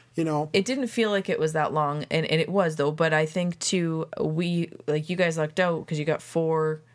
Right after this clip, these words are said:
Speaker 2: eh, three,
Speaker 1: Three of the four
Speaker 2: three
Speaker 1: cards.
Speaker 2: waypoints that were all
Speaker 1: Yes.
Speaker 2: four. So they hit their twelve
Speaker 1: We went
Speaker 2: in
Speaker 1: as
Speaker 2: their first, like, the first three
Speaker 1: Yeah.
Speaker 2: attempts.
Speaker 1: And that means we went as fast as possible.
Speaker 2: As possible,
Speaker 1: We, we
Speaker 2: which
Speaker 1: moved the ship as fast as possible
Speaker 2: So
Speaker 1: to
Speaker 2: that
Speaker 1: get
Speaker 2: would
Speaker 1: to
Speaker 2: slow the
Speaker 1: Boston.
Speaker 2: game down a bit if you didn't get those, which
Speaker 1: Because,
Speaker 2: you
Speaker 1: um,
Speaker 2: normally wouldn't.
Speaker 1: Exactly. We always had a choice at taking a four.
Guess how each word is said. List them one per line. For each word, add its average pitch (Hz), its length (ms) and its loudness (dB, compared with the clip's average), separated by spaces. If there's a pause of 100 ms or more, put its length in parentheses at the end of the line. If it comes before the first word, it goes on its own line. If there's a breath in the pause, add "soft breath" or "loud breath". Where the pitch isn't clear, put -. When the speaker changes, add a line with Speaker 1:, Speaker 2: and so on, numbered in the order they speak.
Speaker 2:
eh, 160 120 0
three, 180 500 0
Speaker 1:
Three 160 300 2
of 143 100 0
the 135 80 -4
four 147 300 2
Speaker 2:
three 202 180 4
Speaker 1:
cards. 170 100 0
Speaker 2:
waypoints 175 600 0
that - 160 2
were 151 120 4
all 147 100 4
Speaker 1:
Yes. 147 80 -4
Speaker 2:
four. 160 360 0
So - 160 -2
they 160 160 4
hit 170 320 0
their 139 160 2
twelve 151 580 0
Speaker 1:
We 196 120 4
went 190 340 0
Speaker 2:
in 170 60 4
Speaker 1:
as 170 100 4
Speaker 2:
their 156 140 4
first, 156 480 0 (160)
like, 151 180 -2
the - 80 -6
first 160 240 0
three 202 80 6
Speaker 1:
Yeah. - 80 6
Speaker 2:
attempts. - 600 -2
Speaker 1:
And 175 160 -2
that 165 180 -2
means 175 320 -2
we 160 100 4
went 156 200 0
as 147 160 -2
fast 147 480 0
as 143 100 -2
possible. 139 560 0
Speaker 2:
As 123 60 2
possible, 160 420 2
Speaker 1:
We, 175 80 -4
we 175 140 0
Speaker 2:
which 160 100 6
Speaker 1:
moved 196 240 2
the 170 80 4
ship - 320 -2
as 151 140 -2
fast 139 400 0
as 139 80 -6
possible 135 440 -4
Speaker 2:
So 175 100 2
Speaker 1:
to 170 40 2
Speaker 2:
that 180 120 6
Speaker 1:
get 196 60 4
Speaker 2:
would 214 120 2
Speaker 1:
to 156 40 -2
Speaker 2:
slow 139 120 0
the 180 60 2
Speaker 1:
Boston. 170 200 0
Speaker 2:
game 156 240 2
down 156 220 0
a 151 40 0
bit 151 260 0
if 147 200 -4
you 156 80 2
didn't 156 320 0
get 160 240 2
those, 156 400 -2
which 156 120 4
Speaker 1:
Because, 170 300 2
Speaker 2:
you 170 60 4
Speaker 1:
um, 170 80 4
Speaker 2:
normally 143 240 0
wouldn't. 143 240 2
Speaker 1:
Exactly. 160 400 2
We 147 160 2
always 151 220 2
had 147 100 2
a 139 80 -4
choice 165 380 0
at - 80 -6
taking 160 320 0
a - 40 -4
four. 107 360 -4